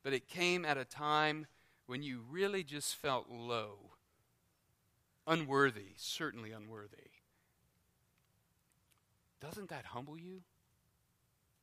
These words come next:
I mean, you, you literally have this feeling like, "I'm taking this, but oh my goodness, I, I don't deserve this." This is what salvation through Christ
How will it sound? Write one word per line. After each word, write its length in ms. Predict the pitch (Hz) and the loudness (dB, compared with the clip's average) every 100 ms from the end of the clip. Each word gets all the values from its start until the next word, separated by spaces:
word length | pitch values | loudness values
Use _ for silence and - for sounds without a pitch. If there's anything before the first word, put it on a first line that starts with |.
| _ _ - | _ _ -8
I 20 | |
mean, 160 | 160 156 | -4 -2
you, 200 | 160 143 _ _ _ _ _ _ _ _ _ _ _ _ _ - | -4 -6 _ _ _ _ _ _ _ _ _ _ _ _ _ -14
you 220 | 165 151 - | -12 -12 -14
literally 460 | 151 170 233 175 160 | -2 2 4 6 6
have 300 | 156 175 160 | 10 8 8
this 260 | 156 - | 4 4
feeling 560 | - 202 196 147 120 123 | 2 4 4 4 2 2
like, 400 | 131 127 120 - - _ _ - | 6 6 4 -6 -20 _ _ -4
"I'm 160 | 135 | -4
taking 480 | - 175 214 175 131 | -2 -2 -2 0 -4
this, 260 | 113 117 - | -4 -8 -8
but 280 | - 127 - _ _ _ _ _ _ _ _ - | 0 0 0 _ _ _ _ _ _ _ _ -10
oh 120 | 165 | -6
my 140 | 143 104 | -6 -8
goodness, 320 | 147 156 104 | -8 -8 -10
I, 480 | 139 156 _ _ - | -14 -18 _ _ -12
I 20 | |
don't 200 | 202 107 | -12 -12
deserve 340 | 101 104 151 202 - - | -18 -16 -14 -16 -20 -20
this." 280 | - - - _ _ _ _ _ _ _ _ _ _ _ _ _ _ _ _ - | -18 -18 -18 _ _ _ _ _ _ _ _ _ _ _ _ _ _ _ _ -8
This 200 | 170 - | -8 -6
is 220 | 139 113 | -8 -8
what 280 | 131 127 113 | -6 -6 -6
salvation 760 | - 139 120 113 127 123 - 104 | -10 -8 -8 -8 -8 -8 -12 -12
through 160 | 120 113 | -12 -14
Christ 640 | - 131 113 120 - - | -12 -12 -12 -14 -16 -16